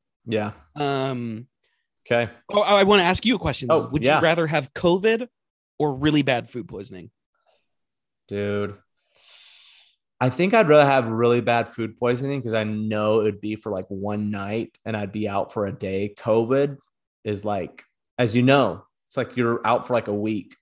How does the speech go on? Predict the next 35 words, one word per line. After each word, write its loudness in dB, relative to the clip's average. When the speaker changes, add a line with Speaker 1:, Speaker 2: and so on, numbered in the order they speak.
Speaker 1:
and -2
you -4
could -6
have -4
potential -6
losing -4
your -8
taste -6
and -14
smell, -8
which -10
I -4
did. -6
And -10
that -12
was -10
startling. -6
So -12
I -2
would -4
take -6
food -6
poisoning. -10
Speaker 2:
Okay. -4
Okay. -2
I'm 2
also -4
with -4
you. -12
I -2
hate -6
throwing -6
up, -10
but -8
yeah. -10